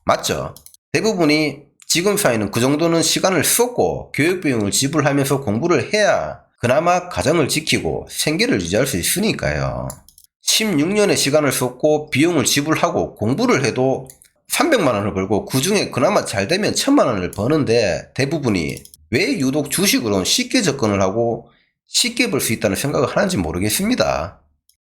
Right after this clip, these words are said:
적어도 제가 주식을 접한 십오 년의 적지 않은 기간과 전업생활 십이 년 동안 겪어보고 해온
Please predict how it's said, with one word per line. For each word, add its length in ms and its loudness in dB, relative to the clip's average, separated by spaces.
적어도 540 0
제가 300 2
주식을 400 0
접한 360 0
십오 400 0
년의 280 2
적지 340 -2
않은 220 -2
기간과 600 0
전업생활 580 0
십이 400 0
년 180 0
동안 300 2
겪어보고 760 0
해온 300 2